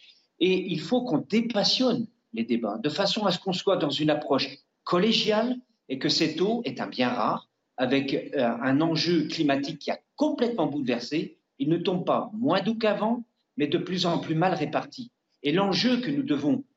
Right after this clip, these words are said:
collectivement avoir en tête, c'est de se dire, lorsqu'elle tombe, est-ce qu'on est en capacité de la stocker ?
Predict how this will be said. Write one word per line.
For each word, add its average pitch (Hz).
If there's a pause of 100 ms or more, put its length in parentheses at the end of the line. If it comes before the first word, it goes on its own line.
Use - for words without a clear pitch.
(160)
collectivement 240 (120)
avoir 127
en 127
tête, 226 (320)
c'est -
de 170
se 165
dire, 170
lorsqu'elle 135
tombe, 175 (280)
est-ce 147
qu'on 160
est 165
en 160
capacité 143
de 156
la 156
stocker ? 143